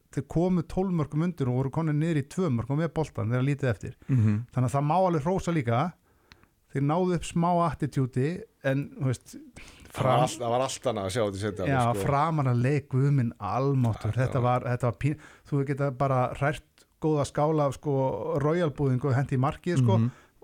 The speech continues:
Speaker 1: Það er tekið fleiri bolta, það er allt inni, varnarlega, hann labbar, hann er frábær leikmaður, þessi króatíski leikmaður, ég ætla nú ekki að missa nefna nafninu hans, skyttan hann hægra megin.
Speaker 2: Luka Vujicevic.
Speaker 1: Já.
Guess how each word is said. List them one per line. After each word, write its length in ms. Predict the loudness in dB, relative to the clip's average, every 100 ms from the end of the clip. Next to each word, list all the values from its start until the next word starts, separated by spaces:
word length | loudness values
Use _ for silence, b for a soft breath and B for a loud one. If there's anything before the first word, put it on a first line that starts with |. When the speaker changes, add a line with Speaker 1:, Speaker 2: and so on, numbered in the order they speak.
| _ -6
Speaker 1:
Það 280 | 0 2 2
er 20 |
tekið 320 | 0 -2 0
fleiri 220 | 0 0 0
bolta, 360 | -4 -4 -8 -10 -2
það 60 | 0
er 60 | 0
allt 280 | -2 -4 -2
inni, 300 | 0 0 -2 b b b b -2
varnarlega, 800 | 0 0 -2 -2 0 0 0 -2
hann 160 | -2 0
labbar, 300 | 0 -2 0
hann 140 | 0
er 60 | 0
frábær 340 | -2 -2 0
leikmaður, 400 | 0 0 0 -2
þessi 640 | -2 -2 -2 -4 -10 -12 -6
króatíski 460 | -2 -2 -2 -4 -2
leikmaður, 280 | 0 0
ég 40 | 0
ætla 80 | 0
nú 60 |
ekki 100 | 2
að 60 | 2
missa 200 | 0 0
nefna 140 | 0 0
nafninu 240 | 0 0
hans, 160 | 0 -2
skyttan 460 | -4 -2 -2 -2
hann 120 | 0 0
hægra 360 | 0 2 2
megin. 200 | 0 -2 0
Speaker 2:
Luka 340 | -2 0 -2
Vujicevic. 720 | 0 0 0 0 -2 -2 -4 0
Speaker 1:
Já. 260 | 0 0